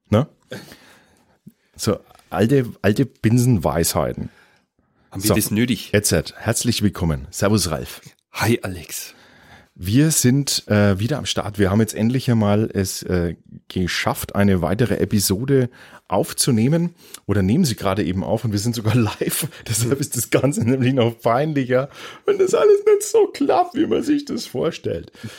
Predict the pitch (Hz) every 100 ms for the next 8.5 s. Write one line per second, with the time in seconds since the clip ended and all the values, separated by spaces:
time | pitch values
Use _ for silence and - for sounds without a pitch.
0 | - - - _ _ - 120 117 131 180
1 | 208 - 151 - 113 156 160 113 151 180
2 | - 139 127 135 135 123 120 104 107 113
3 | - 120 104 - 113 104 85 92 87 117
4 | - 113 101 - 123 139 110 104 101 82
5 | 82 - - - 92 98 139 190 220 233
6 | - 127 123 160 - 143 190 208 - -
7 | - - - _ _ 82 92 85 90 165
8 | 185 92 82 82 139